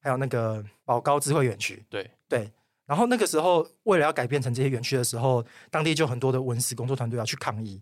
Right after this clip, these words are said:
Speaker 2: 对。
Speaker 1: 特别是那个宝高智慧园区，因为一开始是那边很多坟墓嘛。
Speaker 2: 嗯。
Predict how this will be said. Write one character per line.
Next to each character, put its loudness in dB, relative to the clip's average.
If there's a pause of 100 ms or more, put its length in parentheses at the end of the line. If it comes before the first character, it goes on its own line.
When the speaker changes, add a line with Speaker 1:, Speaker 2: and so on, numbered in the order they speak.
(100)
Speaker 2:
对。 -8 (100)
Speaker 1:
特 -2
别 2
是 0
那 0
个 -2
宝 -4
高 -2
智 -4
慧 -4
园 -6
区， -12
因 4
为 2
一 -6
开 2
始 -4
是 -2 (200)
那 -4
边 0
很 -6
多 0
坟 -4
墓 -6
嘛。 -12 (240)
Speaker 2:
嗯。 -14